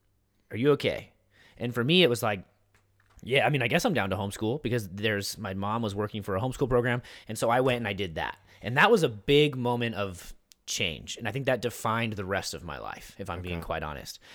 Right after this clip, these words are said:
Speaker 1: Um, just because after that, everything became very independent.
Speaker 2: Mm.
Speaker 1: Um, I got a job soon thereafter because I was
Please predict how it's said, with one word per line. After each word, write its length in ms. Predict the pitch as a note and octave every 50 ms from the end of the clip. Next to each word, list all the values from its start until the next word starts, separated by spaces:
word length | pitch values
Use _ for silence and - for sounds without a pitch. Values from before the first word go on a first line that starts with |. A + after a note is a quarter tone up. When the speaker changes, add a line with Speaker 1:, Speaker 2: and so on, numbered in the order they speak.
| - - - -
Speaker 1:
Um, 400 | - F#2 F#2+ F2 E2 D#2 D#2 D2+ - - _ _ _ _ _ _ _ _ _ _ _ - G2+ F2+
just 200 | G2+ A#2+ D3+ D3
because 280 | - D#3+ D#3+ E3+ D3+ C#3+
after 280 | C#3 D#3 D3+ - F#3+
that, 340 | D#3+ D3+ C#3+ D3+ D3+ C3+ - - _ _ _
everything 520 | B2 C3+ C#3+ D#3 D#3 D3+ - C#3+ C#3 C3+ A#2+
became 400 | A#2 G#2+ - A#2 A#2+ A2+ A2 G2
very 300 | G#2+ G#2+ G#2+ G#2+ G2+ F2
independent. 560 | G2+ F#2+ F#2 F2+ - G2+ F2 D#2+ C#2+ - - _ _ -
Speaker 2:
Mm. 240 | G#2+ G2+ F2+ E2 D#2 - _ -
Speaker 1:
Um, 380 | F2+ F#2+ F#2+ F#2+ F#2+ F#2 F#2 - -
I 640 | F#2 F#2 F2+ F#2+ F#2+ F#2+ F#2 F#2 F2+ F2+ F#2 F#2 - _ _ _ _
got 160 | F#2+ A2+ G#2+ A2
a 40 |
job 600 | G2 F#2+ G2 A2+ G#2 A2 A2 A#2+ B2+ A#2+ G#2 -
soon 260 | - - - B2 B2 B2
thereafter 580 | C3 C#3 B2+ G#2+ G2 - - A2+ A2+ C#3 - _ _ _ _ -
because 260 | G#2+ - A#2 G#2+ F#2+
I 100 | G2 F#2 F#2+
was 440 | G2 F#2+ F2+ E2 - - - -